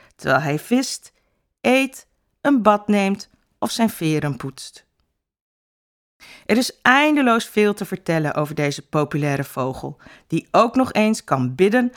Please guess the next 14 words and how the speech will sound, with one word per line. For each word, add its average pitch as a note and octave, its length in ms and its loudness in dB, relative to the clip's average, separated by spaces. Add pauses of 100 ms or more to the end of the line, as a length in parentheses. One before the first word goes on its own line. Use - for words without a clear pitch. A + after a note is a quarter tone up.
(140)
als G#3+ 180 2
een B3 160 2
torenvalk E3+ 720 0 (300)
en D3+ 220 -2
braakballen F3+ 760 2
produceert F3 760 -2 (240)
als D#3 180 2
een D#3+ 180 0
uil. C3 440 -4 (1600)
Er F#3+ 200 0
is D3 200 -2
zelfs B3+ 600 0
een C4+ 220 2
jaarlijkse F#3+ 760 0